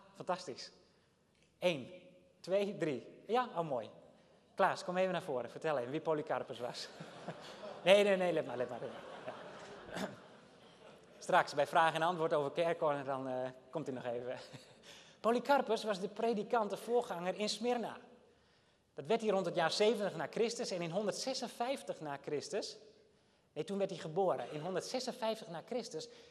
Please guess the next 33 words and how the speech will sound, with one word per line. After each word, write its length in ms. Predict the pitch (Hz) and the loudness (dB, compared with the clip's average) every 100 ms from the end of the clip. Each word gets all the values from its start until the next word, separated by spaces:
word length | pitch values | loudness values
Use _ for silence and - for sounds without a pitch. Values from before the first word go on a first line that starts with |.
| - | -4
werd 180 | 190 | -2
hij 100 | 208 | -2
terechtgesteld 840 | 196 214 247 - - 175 - 190 185 | -2 0 0 -2 -8 -6 0 0 0
in 100 | 202 | 0
dat 160 | 190 | 0
stadion 600 | - - 226 233 214 185 151 | -2 -6 -4 -4 -2 -2 0
waarover 380 | 156 160 160 | 0 0 0
ik 100 | 165 | -4
u 80 | 160 | -6
vertelde. 420 | 143 - 156 143 139 | -8 -6 -4 -2 -4
Hij 240 | 156 185 | -4 -2
was 220 | 202 208 | -2 0
door 160 | 185 190 | 0 0
mensen 400 | 185 208 226 226 | 0 -4 -4 -6
die 80 | 185 | -6
zich 160 | 165 | -6
Joden 460 | 151 160 196 202 170 | -2 2 2 0 -4
noemen, 320 | 160 196 240 - - - _ _ _ | -4 -4 -6 -8 -20 -20 _ _ _
letterlijk 460 | 151 185 202 190 | -10 -6 -4 -4
meegenomen 640 | 165 170 220 220 202 202 196 | -2 -2 -2 -2 -4 -2 -2
naar 120 | 185 | -2
dat 120 | 175 | -4
stadion. 600 | 165 - 196 180 135 151 185 - - - - | -4 -4 -4 -2 -2 -2 -4 -14 -20 -20 -12
En 100 | 156 | -4
hem 160 | 214 | -2
werd 140 | 208 190 | 0 -2
het 100 | - | -6
vuur 280 | - 226 | -6 -4
aan 100 | 202 | -4
de 60 | 156 | -2
schenen 400 | 139 - 190 165 | -4 -2 -4 -4
gelegd. 320 | 151 131 123 | -6 -6 -6
En 220 | - 170 | -8 -8